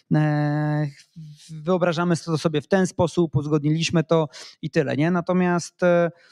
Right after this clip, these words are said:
e, ja tego na przykład nie zrobiłem. Ja to, ja to zrobiłem już potem, kiedy już się chciałem właśnie, e, z tym moim wspólnikiem właśnie dogadywać, gdzie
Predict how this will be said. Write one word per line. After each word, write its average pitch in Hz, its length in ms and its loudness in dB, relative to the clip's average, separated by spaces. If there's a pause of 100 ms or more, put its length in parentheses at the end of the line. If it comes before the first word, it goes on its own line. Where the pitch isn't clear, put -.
(160)
e, 160 920 0
ja 190 140 2
tego 185 200 -2
na 175 80 -2
przykład 170 320 -6
nie 170 120 0
zrobiłem. 180 540 2 (340)
Ja 160 120 0
to, 170 280 0
ja 165 160 -2
to 160 120 -2
zrobiłem 151 440 0
już 143 280 -4
potem, 190 400 -2
kiedy 160 220 -4
już 156 140 0
się - 180 -6
chciałem 151 400 -2
właśnie, 143 420 -6
e, 156 300 -4
z - 80 -12
tym 156 120 -8
moim 147 160 -4
wspólnikiem 151 420 -4
właśnie 143 200 -6
dogadywać, 143 440 0
gdzie 139 160 -4